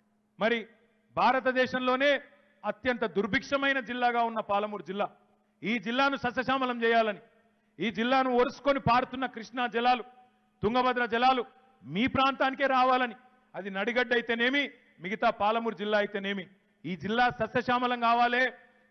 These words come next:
పాలమూరు పచ్చగా కావాలే అని ముఖ్యమంత్రి గారు పట్టుదలతో పనిచేస్తుంటే కొంతమంది దుర్మార్గులు, ప్రతిపక్ష పార్టీలకు సంబంధించిన వాళ్ళు సైంధవ పాత్ర పోషిస్తూ అమ్మ వెట్టది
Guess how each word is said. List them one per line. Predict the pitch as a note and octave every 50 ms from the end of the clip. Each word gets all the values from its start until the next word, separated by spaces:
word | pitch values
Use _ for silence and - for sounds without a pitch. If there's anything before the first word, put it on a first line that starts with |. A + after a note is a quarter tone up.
| _ _ F3
పాలమూరు | F#3+ A3 A#3+ B3+ B3+ C4 B3+ -
పచ్చగా | - - A3 A3 A3+ - C4+ C4 C4
కావాలే | B3 B3 A#3+ B3 B3+ B3+ B3 B3 B3+ C4+ A#3+ - - - - _ _ _ -
అని | F3+ F3
ముఖ్యమంత్రి | E3+ E3 - - G#3 G#3+ G#3 - F#3+ F#3+
గారు | F#3+ F#3+ F#3 F3+
పట్టుదలతో | - - D#3+ D#3+ - G#3 F#3 F#3+ F#3+ F#3+ F#3+ F#3+
పనిచేస్తుంటే | F#3 F#3 E3 D#3 F3 F#3 F3 F3 - F3 D#3 - E3 F#3+ G#3 G3+ - _ _ _ _ _ _ _ _ -
కొంతమంది | E3 F#3 G3 - G3 G3 G3 G3 F3+ D#3+
దుర్మార్గులు, | B2+ E3+ E3 F3+ F#3+ F#3+ F#3 D#3 E3+ D3+ A#2 - _ _ _ _ _ _ _ _ _ _ _ _ _ -
ప్రతిపక్ష | F3 F#3 G3+ F#3 G#3+ G#3 - G3+
పార్టీలకు | G3+ G#3 G3+ G#3 G3+ G#3+ A3 G#3 -
సంబంధించిన | G#3 G#3 G#3 G#3+ G#3+ G#3 - - G#3+ G#3
వాళ్ళు | A3 A#3 A3+ G3 - - _ _ _ _ _ _ _ - _ -
సైంధవ | F#3+ G3+ A#3 B3 B3+ B3 B3 B3 A#3+ A#3
పాత్ర | - A#3+ A#3+ A#3 B3 B3+
పోషిస్తూ | - - A#3 A3+ F#3 B3+ - - - B3 G#3+ - - _ _ _ _ _ _ _ _ -
అమ్మ | E3 G#3 A3+ A#3
వెట్టది | A#3 A3+ A3+ A3+ - B3+ B3 B3+ C4+ D4 C#4+ -